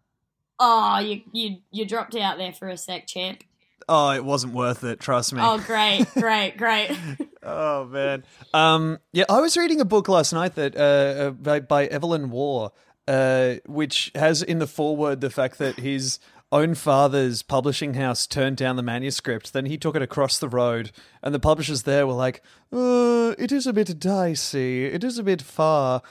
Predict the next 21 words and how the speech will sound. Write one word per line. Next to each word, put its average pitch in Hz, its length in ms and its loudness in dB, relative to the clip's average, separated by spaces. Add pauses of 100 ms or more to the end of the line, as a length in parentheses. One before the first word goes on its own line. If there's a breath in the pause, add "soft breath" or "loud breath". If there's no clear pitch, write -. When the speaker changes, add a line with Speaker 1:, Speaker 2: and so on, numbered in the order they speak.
(180 loud breath)
Speaker 2:
So 202 200 4
we're 196 140 6
going 247 240 4
to 226 80 0
make 208 220 -2
some 196 200 0
changes." 165 640 0
And 151 140 -2
the 147 60 -2
changes 160 380 -2
he 160 100 0
suggested 127 760 -2
were, 123 380 2 (320 soft breath)
there's 139 200 4
a 139 60 -2
character 160 380 0
in 156 80 -4
the 143 80 -6
book 131 380 -2
who, 131 280 2
um, 120 400 -2